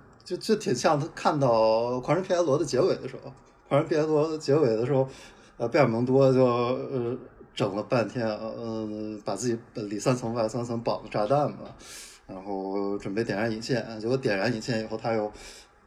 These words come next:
呃，突然的开始拍那个，呃，火车，说：“哎呀，这，这，这怎么回事啊？这好傻呀！我不想死呀。”然后结果拍两下以后还是炸了。就，就我当时看，看这两条新闻的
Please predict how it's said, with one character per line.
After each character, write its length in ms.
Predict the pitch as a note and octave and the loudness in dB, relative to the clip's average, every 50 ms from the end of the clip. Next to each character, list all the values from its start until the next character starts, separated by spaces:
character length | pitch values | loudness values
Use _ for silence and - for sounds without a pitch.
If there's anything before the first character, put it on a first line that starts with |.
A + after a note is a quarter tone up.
| _ _ _ | _ _ _
呃， 120 | - D3 C#3 - | -10 -10 -10 -10
突 180 | - - - | -2 2 4
然 160 | C3+ A#2 A2+ A#2+ | 4 4 4 2
的 60 | B2 | 2
开 160 | A#2+ C3 B2 | 0 0 0
始 120 | A2+ G#2 - | 0 0 -4
拍 260 | - - - B2+ B2 B2 | -4 -4 -2 -2 0 0
那 220 | B2 A#2+ A2 G#2 | -2 -2 -4 -4
个， 300 | G2+ A2+ A#2 A2+ A2+ A#2+ A#2 | -8 -8 -10 -10 -10 -8 -8
呃， 220 | A#2+ A#2+ B2 C3 | -8 -8 -8 -8
火 180 | C3 - - B2+ | -8 -8 -8 -8
车， 260 | - - - G#2+ G#2 B2 | -8 -8 -10 -10 -12 -12
说 160 | C3 - C#3 - - | -12 -12 -12 -8 -4
：“哎 120 | C#3 C3+ | -4 -2
呀， 120 | B2 A#2+ A#2 | -2 0 0
这， 160 | A2+ C#3+ D3 | 0 -2 -2
这， 160 | C#3+ E3 D3+ | -2 -6 -6
这 140 | C3+ - D3+ | -4 -4 -4
怎 120 | C#3 - | -4 -4
么 60 | - | -4
回 180 | A#2 - A#2 A#2 | -2 -2 -2 -2
事 120 | A#2 - | -2 -2
啊？ 180 | B2+ A#2+ C3 C3+ | -2 -2 -2 -4
这 80 | C3 D#3+ | -4 -2
好 160 | B2+ C3+ C#3 | 0 2 2
傻 300 | D#3 - C3+ A2+ G#2+ - | 2 2 -2 -2 -4 -6
呀！ 160 | C3 B2+ - - - - - - - | -8 -12 -12 -14 -18 -20 -20 -12 -6
我 80 | - B2+ | -2 2
不 80 | A#2 E3 | 4 6
想 120 | D3 B2 | 6 4
死 220 | A2 - - B2+ - - | 4 0 -4 -8 -8 -10
呀。” 140 | - C#3 C3+ - - - - - - - - _ _ _ | -10 -12 -12 -14 -18 -20 -20 -20 -20 -20 -20 _ _ _
然 140 | B2 A2 G#2+ | -8 -6 -4
后 380 | A2 A2+ A2+ A2 A2 A#2 A2+ | -2 0 0 0 0 0 0
结 120 | A2+ A#2 A#2 | -2 -2 -2
果 80 | A#2 | -2
拍 280 | A2 - - - C#3 C3 | -2 -2 2 4 4 6
两 160 | B2 G#2+ A2 | 6 4 2
下 160 | - C#3 B2 | 2 2 4
以 60 | A2+ G#2+ | 4 2
后 60 | A2+ | 0
还 160 | A2+ A#2+ A#2 | 0 -2 -4
是 100 | A#2+ B2+ | -4 -4
炸 300 | B2 F3 F3 C#3+ A#2 - | 0 2 2 4 2 2
了。 180 | A#2 - C#3 - - | -2 -10 -14 -16 -18
就， 320 | - - - - - - B2+ B2 C3+ - - | -18 -16 -16 -14 -10 -10 -10 -10 -10 -12 -18
就 200 | - - D3 B2+ | -16 -10 -8 -6
我 160 | A2+ G#2+ G#2 | -4 -4 -4
当 180 | G#2 B2+ C3 C#3 | -2 0 0 0
时 140 | C3+ C#3+ C#3 | 0 -2 -4
看， 300 | - - - C3+ A#2+ A#2 - - - - - - - _ - | -2 0 0 0 0 0 -4 -10 -20 -20 -20 -20 -20 _ -4
看 180 | - - C#3+ | 0 0 2
这 140 | - D3 C3+ | 4 4 4
两 260 | A#2+ A2+ G#2+ - A#2 | 4 2 2 0 -4
条 240 | A#2+ - - A2 A2+ | -10 -6 -4 -2 -2
新 240 | A#2 - C#3 C3+ B2+ | -2 -2 -2 -2 0
闻 240 | A2 G#2 G2 G#2+ A2 | -2 -2 -4 -4 -4
的 180 | A2 A2 A2+ | -4 -4 -4